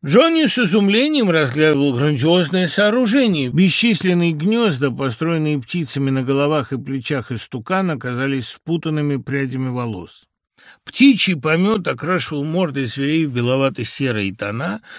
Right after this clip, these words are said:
фундамент статуи оброс мхом, кишевшим змеями, ящерицами и другими пресмыкающимися. Позади статуи из горы бил прозрачный ключ. Когда Джонни приблизился к источнику, из пещеры в скале вышел огромный медведь.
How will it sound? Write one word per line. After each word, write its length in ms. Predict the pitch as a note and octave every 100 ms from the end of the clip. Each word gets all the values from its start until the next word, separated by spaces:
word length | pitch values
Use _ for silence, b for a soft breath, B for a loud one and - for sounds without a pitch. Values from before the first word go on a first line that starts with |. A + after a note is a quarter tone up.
| B -
фундамент 580 | F#3+ G#3+ C#4 C#4 A#3
статуи 440 | D3+ - G3 C#3+ D#3
оброс 460 | D3 C3+ C3+ B2
мхом, 480 | C3 A#2+ - G#3+ A#3
кишевшим 640 | G3 F#3+ G3+ F3 - D#3+
змеями, 540 | A#2+ A#2+ D#3+ E3+ D#3+ D#3
ящерицами 720 | D#3 D#3 A#2+ C#3 C3 C#3 C3
и 40 |
другими 420 | C3 C3+ B2+ C3 B2
пресмыкающимися. 1120 | C3+ A#2+ B2+ A2+ B2 A2 - A2+ - A#2 A#2 B B B
Позади 480 | - A2+ C#3 D#3 A#3
статуи 540 | G3+ - G#3+ F#3+ G#3 G3
из 180 | D#3
горы 300 | B2+ B2+ D3+
бил 320 | F3+ C3 E3 E3+
прозрачный 840 | C3+ C3 A2 G#2+ G2 F#2+ - A2
ключ. 580 | A2+ - - - - - _ B B B
Когда 320 | - G3 G#3 B3+
Джонни 440 | G3 G3 C4+ G#3+
приблизился 720 | D#3 F#3+ F3 A3 D#3+ D#3 -
к 100 | A#2
источнику, 720 | B2+ - C4 A3 A3 F#3+ A#3 G3+ B B
из 180 | - C#3+
пещеры 580 | - C#3+ - C4 B3+ G#3+
в 60 | -
скале 420 | - F3 G#3 C4
вышел 440 | G#3+ A3 - G#3
огромный 580 | G3 E3 C3+ E3 E3 D#3
медведь. 540 | D3 C3+ G2 D#2+ -